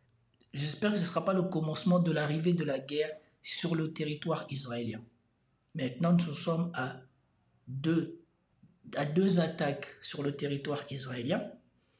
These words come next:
et Netanyahou continue toujours avec la même stratégie. Nous étions des bourreaux,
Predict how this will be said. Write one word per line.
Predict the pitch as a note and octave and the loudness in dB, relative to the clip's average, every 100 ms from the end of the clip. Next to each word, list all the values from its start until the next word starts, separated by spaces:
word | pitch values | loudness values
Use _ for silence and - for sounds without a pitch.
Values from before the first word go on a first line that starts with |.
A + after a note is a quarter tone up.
| _ _ - | _ _ -6
et | B2 D#3 - - - _ _ _ _ _ - | -2 0 -2 -8 -18 _ _ _ _ _ -10
Netanyahou | - - C3 B2 C3 E3+ | -8 -2 0 0 0 -2
continue | E3 D3 - D3 - | -2 -6 -4 -4 -4
toujours | C3+ C#3+ D#3+ | -6 -4 -4
avec | C#3+ D3 D#3 D#3+ - - - | -4 -2 -4 -4 -14 -18 -12
la | A2 B2+ | -8 -6
même | B2 E3 | -2 2
stratégie. | G#3 - F3 F3 E3+ C#3+ - - _ _ _ _ _ - | 2 2 0 2 2 2 -6 -16 _ _ _ _ _ -12
Nous | B2+ B2+ D3 | -6 -4 -4
étions | C#3+ - E3 D#3 - _ _ | -2 0 0 -2 -8 _ _
des | C3 C3+ | -6 -4
bourreaux, | B2+ B2 B2 E3 - - | -2 -4 -2 -2 -2 -8